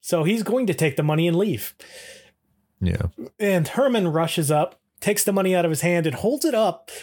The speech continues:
Speaker 1: above, above his head like an elementary school bully with, had had a growth spurt. <laughs>
Speaker 2: And it's only a stack of bills, too. Like,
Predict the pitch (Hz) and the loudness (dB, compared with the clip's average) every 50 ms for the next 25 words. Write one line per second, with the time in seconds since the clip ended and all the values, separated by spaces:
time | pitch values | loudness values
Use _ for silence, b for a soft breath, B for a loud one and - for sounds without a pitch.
0 | B B B 185 170 165 233 226 226 - _ _ _ _ _ _ _ _ _ _ | B B B -4 0 2 0 0 0 -4 _ _ _ _ _ _ _ _ _ _
1 | _ - 214 233 247 285 247 190 151 160 202 208 196 175 160 165 165 165 170 165 | _ -2 -2 0 0 0 -2 -2 -2 0 2 2 2 2 2 0 0 0 0 -2
2 | - - 170 180 196 208 202 190 - - 185 - - - 196 180 156 131 - 147 | -2 0 0 0 2 2 0 0 0 0 -2 0 0 0 0 0 0 0 -2 -2
3 | 156 185 165 147 139 147 156 - 139 160 160 143 143 165 156 143 131 147 139 147 | 0 0 0 0 0 0 0 0 2 2 2 2 2 2 0 0 0 0 2 2
4 | 151 156 160 - - - 139 127 135 131 - - B B B B B B B B | 2 2 0 0 0 0 0 0 0 0 -2 -6 B B B B B B B B
5 | B 196 - 202 - - 196 214 220 208 - 196 220 254 277 320 262 165 143 - | B 0 2 2 2 2 2 2 2 2 2 0 0 0 2 2 2 2 2 0
6 | - - - - 120 120 123 131 127 - 117 98 87 104 107 113 110 98 85 82 | -2 -2 -2 0 0 2 2 0 0 -2 -2 -2 -2 0 0 2 2 0 -2 -4
7 | - - - 110 107 98 92 98 98 98 98 82 - - | -6 -2 0 0 2 2 2 2 2 2 0 -2 -4 -8